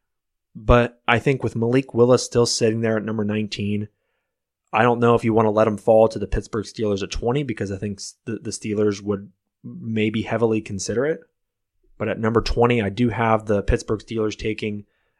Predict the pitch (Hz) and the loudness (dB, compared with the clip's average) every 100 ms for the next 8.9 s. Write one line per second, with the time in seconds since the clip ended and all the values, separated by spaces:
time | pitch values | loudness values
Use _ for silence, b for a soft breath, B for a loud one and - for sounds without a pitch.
0 | - 98 107 110 117 107 98 - 113 - | -4 -2 0 0 -2 -6 -6 -2 -2 2
1 | 113 104 104 92 95 104 101 107 104 110 | 0 0 -6 -6 -4 -4 -4 -6 -6 -6
2 | 101 107 117 123 - 95 101 101 92 - | -6 -6 -4 -6 -8 -10 -8 -6 -6 -4
3 | 110 120 - 92 107 120 - 170 175 _ | -4 -4 -6 -4 0 0 0 -4 -6 _
4 | _ _ _ _ _ _ - 113 131 147 | _ _ _ _ _ _ -2 2 2 2
5 | 139 - 143 147 147 - - 95 - 127 | 2 2 2 0 -4 -4 -8 -8 -2 -2
6 | - 123 113 123 123 120 120 - _ _ | 0 -2 -2 -2 -2 -4 -6 -14 _ _
7 | _ _ _ 110 113 123 120 110 117 110 | _ _ _ -4 0 2 2 2 2 0
8 | 107 - 113 107 110 104 107 98 - | -4 -6 -4 0 0 2 2 2 -2